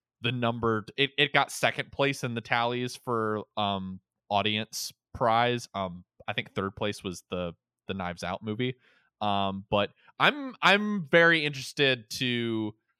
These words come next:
hear what you and other, uh, uh, women talking is one of those where, like, I was almost even hesitant to give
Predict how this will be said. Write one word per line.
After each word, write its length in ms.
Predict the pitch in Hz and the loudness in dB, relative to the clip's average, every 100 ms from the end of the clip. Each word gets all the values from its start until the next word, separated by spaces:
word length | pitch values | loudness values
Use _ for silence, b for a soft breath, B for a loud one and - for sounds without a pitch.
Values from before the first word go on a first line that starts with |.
| _ _ _ _ _ _ _ _ | _ _ _ _ _ _ _ _
hear 460 | - 143 127 120 | -2 2 4 2
what 240 | 110 120 117 | 2 0 -2
you 440 | 127 117 113 113 | -4 -2 2 2
and 100 | 107 - | 0 0
other, 480 | 107 104 104 98 - | -2 0 -2 -2 0
uh, 120 | 156 165 - | 2 2 2
uh, 60 | 156 - | -8 -6
women 380 | 170 151 196 208 | -2 4 4 4
talking 360 | 180 170 160 156 | 2 2 2 0
is 100 | 139 | 0
one 140 | 143 | 0
of 60 | 127 | 2
those 200 | 127 117 | 2 2
where, 200 | 123 117 | 2 2
like, 260 | 107 107 - | 2 2 2
I 140 | 135 | 4
was 180 | 165 160 | 6 6
almost 380 | 156 139 131 127 | 6 4 2 0
even 180 | 127 117 | -2 0
hesitant 460 | 120 110 - 120 | 0 0 -6 -8
to 60 | 110 | -8
give 540 | 107 117 110 104 101 | -6 0 2 2 -2